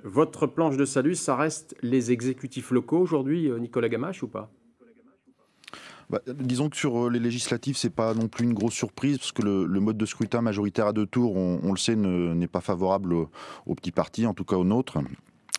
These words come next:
Speaker 2: Euh, maintenant, euh, c'est pas parce qu'on est, euh, on n'est plus à l'Assemblée nationale que, euh, on disparaît du, du champ politique. Au contraire, je crois qu'on, on va aussi participer à la reconstruction. On a aussi notre, notre part à prendre.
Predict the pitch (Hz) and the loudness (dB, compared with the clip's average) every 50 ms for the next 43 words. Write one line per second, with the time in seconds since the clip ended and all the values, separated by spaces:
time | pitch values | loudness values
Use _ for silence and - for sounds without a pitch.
0 | - 95 92 90 87 87 85 82 - - - - - - - - 98 98 - - | -2 0 0 2 2 2 0 0 -4 -10 -14 -14 -16 -14 -4 -2 -2 -2 0 2
1 | 127 127 123 123 123 117 107 101 98 92 92 90 92 87 85 80 - - 87 - | 2 2 4 4 4 4 4 4 4 4 2 4 4 2 2 2 0 -2 -2 0
2 | 98 98 - 98 - - - 95 98 98 95 95 95 95 95 90 82 80 76 73 | -2 -2 -2 -4 -8 -6 -4 -2 0 0 0 0 0 0 0 0 0 0 -2 -2
3 | 82 85 87 85 - - 104 92 90 - - 95 90 90 95 92 90 90 - - | -2 -2 -4 -4 -2 -2 -2 -2 -2 -2 -2 -4 -2 0 0 0 -2 -4 -6 -4
4 | - 90 92 98 101 92 - - 90 90 87 85 82 76 78 73 69 78 82 - | -4 -2 0 0 -2 -4 -6 -6 -4 -2 -2 0 -2 -2 -2 -4 -2 -4 -4 -4
5 | - - - 85 82 85 92 87 82 82 78 76 69 - - - - - - - | -4 -4 -2 -2 0 0 -2 -2 0 0 0 -2 -2 -6 -12 -18 -18 -16 -16 -6
6 | - 101 90 - 113 95 - 110 104 95 87 - 131 135 - 101 - - 104 - | -4 -2 0 0 0 0 0 0 0 0 0 -2 -2 0 -2 -4 -2 -2 -2 2
7 | - 131 131 - - - 104 - - 101 98 98 95 95 90 - - - - - | 2 0 0 0 0 -2 -2 0 2 2 2 4 2 0 0 -4 -10 -14 -14 -8
8 | - 101 98 104 113 110 - 135 - 131 - - - - 127 110 - 135 139 135 | -2 2 4 4 4 4 0 0 0 0 -2 -2 -4 -2 -2 2 2 2 2 2
9 | 120 113 - 120 104 - - 117 - - 120 123 123 117 101 92 - - 107 98 | 0 0 -2 -4 -6 -2 -4 -4 -2 0 0 0 2 2 0 -2 0 0 -2 -2
10 | 90 - - 101 95 92 92 95 90 - - 104 95 98 87 - - 120 131 143 | -2 -2 -2 0 0 2 0 -2 -2 -2 -2 0 0 0 -2 -2 -2 -2 0 0
11 | 117 82 | -2 -4